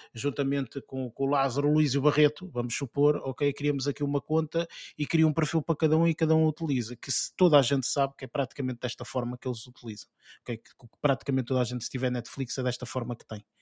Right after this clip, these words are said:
Ehm, e eles estão cada vez sempre mais em cima, eh, desta, desta situação. Aquilo que eu queria vos perguntar é, portanto,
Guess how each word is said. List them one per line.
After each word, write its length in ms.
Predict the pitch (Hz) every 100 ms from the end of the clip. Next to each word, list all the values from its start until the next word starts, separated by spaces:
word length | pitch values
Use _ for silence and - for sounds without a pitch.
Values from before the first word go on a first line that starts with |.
| - - - -
Ehm, 640 | 127 127 127 123 127 123 127
e 120 | 131
eles 120 | 131
estão 180 | - 135
cada 240 | 123 131 120
vez 240 | 127 -
sempre 200 | 139 117
mais 280 | 127 127 117
em 80 | 131
cima, 480 | - 139 123 123 123 _ - - _
eh, 480 | 127 123 120 120 123
desta, 600 | 127 123 - 131 127 127
desta 260 | 139 127 135
situação. 580 | - 123 143 - 123 - - -
Aquilo 220 | 131 165
que 80 | 180
eu 60 |
queria 200 | - 170
vos 120 | 147 -
perguntar 540 | 170 156 156 170 180
é, 300 | 190 196 - _ -
portanto, 400 | 135 - 117